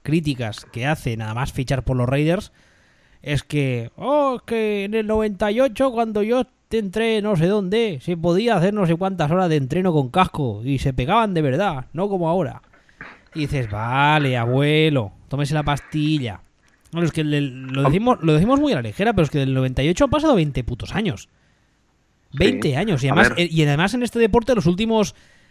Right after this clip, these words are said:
Speaker 1: eh, diez, ha habido un montón de cambios en cuanto a reglas, un montón de cambios en cuanto a concienciación del tema de, de las conmociones, un montón de cambios, eh, de, en la forma de tratar esas conmociones.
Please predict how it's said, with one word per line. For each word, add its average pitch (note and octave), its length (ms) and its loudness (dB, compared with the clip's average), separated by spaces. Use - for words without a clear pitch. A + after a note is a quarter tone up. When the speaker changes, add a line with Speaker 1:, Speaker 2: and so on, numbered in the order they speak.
Speaker 1:
eh, D#3+ 480 0
diez, G3 500 0
ha F3 60 -2
habido A3 180 6
un F3+ 140 0
montón D3 460 2
de A#3+ 120 0
cambios A3+ 320 0
en G#3 100 -2
cuanto G#3 260 -2
a G3+ 60 2
reglas, G#3 340 -2
un B2+ 140 -2
montón A2 340 -4
de A3 80 -2
cambios G#3 300 -2
en G3 80 -2
cuanto E3+ 220 0
a - 20 0
concienciación C#3 640 -2
del F#3+ 200 0
tema F3+ 320 0
de, E3+ 380 0
de D#3 220 -2
las D3+ 240 -4
conmociones, E3+ 640 -2
un G#3+ 180 2
montón G3 360 -2
de E3+ 120 0
cambios, F#3 500 -2
eh, C3 420 -14
de, C3+ 460 -10
en B2+ 80 -10
la A#2 80 -6
forma F#3+ 300 0
de C3+ 80 -4
tratar D3 340 -2
esas E3 200 -2
conmociones. F3 680 -2